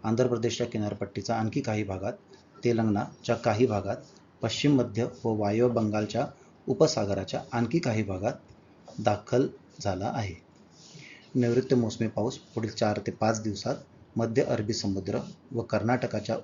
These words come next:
उर्वरित भागात, दक्षिण मध-, महाराष्ट्र व गोव्याच्या आणखी काही भागात, रायलसीमा, तेलंगणा व आंध्र प्रदेशच्या किनारपट्टीच्या उर्वरित भागात, दक्षिण छत्तीसगड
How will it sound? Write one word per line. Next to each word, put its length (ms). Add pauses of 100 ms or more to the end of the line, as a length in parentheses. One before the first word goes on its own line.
उर्वरित 420
भागात, 480 (460)
दक्षिण 440
मध-, 200 (340)
महाराष्ट्र 520 (500)
व 120
गोव्याच्या 580
आणखी 300
काही 240
भागात, 640
रायलसीमा, 600 (380)
तेलंगणा 420 (440)
व 60
आंध्र 300
प्रदेशच्या 380
किनारपट्टीच्या 880
उर्वरित 340
भागात, 340 (540)
दक्षिण 440 (640)
छत्तीसगड 520